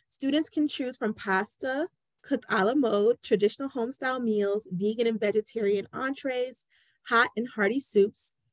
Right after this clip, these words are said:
freshly made salads, and sandwiches made to order, pizza, and delicious desserts. Student dietary needs and restrictions will be captured and communicated to the dining team once those students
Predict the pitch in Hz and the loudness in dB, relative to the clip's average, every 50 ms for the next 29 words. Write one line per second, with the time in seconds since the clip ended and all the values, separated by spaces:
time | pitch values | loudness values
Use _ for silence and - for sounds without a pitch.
0 | _ _ _ _ - - 302 339 349 - 330 320 311 311 311 302 302 - - - | _ _ _ _ -2 0 0 0 0 0 -2 0 0 0 0 -2 -4 -4 -4 -2
1 | 240 208 208 208 208 202 208 202 - - - _ _ _ - - 214 214 220 220 | 0 2 2 2 4 4 2 2 0 -4 -20 _ _ _ -2 2 2 4 4 2
2 | 226 - - 196 190 190 196 196 - - 196 190 185 - _ - 190 190 185 185 | 0 0 0 2 2 2 0 -2 0 2 0 0 0 -2 _ -4 -2 0 0 0
3 | 190 185 202 - - - - - 180 175 175 170 - 208 - - 226 _ _ _ | 0 -2 -2 -4 -6 -8 -2 0 2 2 2 0 -2 -4 -6 -6 -8 _ _ _
4 | _ _ _ _ _ _ - 269 269 285 - - 277 247 - - 202 185 165 165 | _ _ _ _ _ _ -6 -4 -4 -4 0 2 2 2 2 2 2 2 2 2
5 | 165 175 185 - - 214 196 - 196 190 - 160 117 - - _ - - - - | 0 0 -2 -2 -2 -6 -6 -4 -6 -6 -4 -6 -6 -8 -10 _ -18 -20 -20 -20
6 | _ _ _ _ _ _ _ _ _ _ _ _ _ _ _ _ - 277 285 311 | _ _ _ _ _ _ _ _ _ _ _ _ _ _ _ _ 0 2 2 4
7 | 330 339 233 220 220 190 185 196 220 240 - - 277 254 254 247 240 240 233 240 | 2 2 2 2 2 4 4 4 4 2 0 0 0 0 0 -2 -4 -6 -6 -6
8 | 240 220 - - 214 240 262 285 285 - - - 190 180 - - 214 185 180 185 | -8 -8 -2 0 0 2 2 0 -2 -4 -2 -4 -4 -4 -4 -6 -4 -4 -4 -4
9 | 190 - - _ _ - 196 185 202 208 220 233 262 262 - 254 254 269 - - | -6 -10 -12 _ _ -8 2 4 4 6 6 4 2 2 -2 -8 -8 -8 -8 -2
10 | 214 190 190 - - - 220 202 196 - - 202 214 - 247 254 277 294 294 294 | 0 0 0 -2 -2 0 2 2 0 0 -4 -8 -8 -6 -6 -2 0 0 0 -2
11 | - 285 262 240 240 - - 233 214 175 196 185 180 185 196 214 226 - - - | -2 -4 -4 -4 -4 -4 -2 -2 0 0 0 0 0 0 0 -2 -4 -6 -6 -4
12 | 208 196 190 190 170 170 180 185 190 202 214 220 - - 196 190 190 - - - | -2 -2 -2 -2 -4 -6 -4 -2 0 0 -2 -2 -2 0 2 2 2 0 -2 -6
13 | - 208 202 202 190 202 - | -6 -2 -2 -2 -2 -4 -6